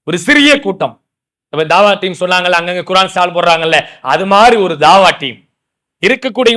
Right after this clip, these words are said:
அதிகபட்சமா ஒரு பத்து பேர் இருந்தா பெரிய செய்தி. அவர்கள் அல்லாஹ்வுடைய உதவியால் ஆறு மாத காலத்திலே மூவாயிரம் திருக்குரானை முஸ்லிம் அல்லாத மக்களை கொண்டு போய் சேர்த்திருக்கிறான். ஆறே ஆறு மாத-, அவங்களுடைய தாவா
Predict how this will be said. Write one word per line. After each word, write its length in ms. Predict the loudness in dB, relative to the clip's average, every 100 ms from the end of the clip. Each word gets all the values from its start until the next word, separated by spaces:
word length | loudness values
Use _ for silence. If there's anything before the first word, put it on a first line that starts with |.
| 2
அதிகபட்சமா 540 | 0 0 -2 -2 0 2
ஒரு 120 | 2
பத்து 280 | 2 -2 -2
பேர் 180 | 2 2
இருந்தா 240 | 2 2
பெரிய 340 | -2 0 -2 -2
செய்தி. 300 | -2 -4 -6 _ _ _ _ _ -4
அவர்கள் 420 | 0 2 0 -2
அல்லாஹ்வுடைய 560 | -2 2 0 0 -4
உதவியால் 580 | -6 -2 -2 0 2 0 -4 _ -6
ஆறு 560 | 2 4 6 4 4
மாத 320 | 0 0 0
காலத்திலே 580 | 0 2 2 -2 -2 -2 -2 -6 _
மூவாயிரம் 880 | -12 -6 2 4 6 6 2 0 -4
திருக்குரானை 640 | -4 -4 0 2 2 0
முஸ்லிம் 320 | -6 -12 -8
அல்லாத 320 | -6 -2 -2 -2
மக்களை 300 | -8 -10 -10
கொண்டு 140 | -12
போய் 100 | -12
சேர்த்திருக்கிறான். 400 | -14 -16 -20 _ _ _ _ _ _ _ _ _ _ _ _ -4
ஆறே 560 | 0 2 4 4 4 4
ஆறு 320 | 4 2 0
மாத-, 300 | -2 0 0 -2
அவங்களுடைய 380 | -6 -6 -6
தாவா 360 | 0 2 2 0